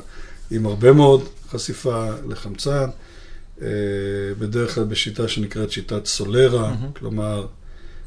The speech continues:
Speaker 1: אה, ב-, ה-, המוח מדמיין, אה,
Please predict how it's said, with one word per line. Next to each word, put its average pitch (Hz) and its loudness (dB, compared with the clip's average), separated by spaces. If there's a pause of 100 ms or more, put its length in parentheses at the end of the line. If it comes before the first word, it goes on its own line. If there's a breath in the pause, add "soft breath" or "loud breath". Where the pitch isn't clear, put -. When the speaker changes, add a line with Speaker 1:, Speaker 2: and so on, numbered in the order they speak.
(200)
Speaker 1:
אה, 117 -10 (240)
ב-, 120 -6 (440)
ה-, - -8
המוח 143 10
מדמיין, 127 6
אה, 107 -4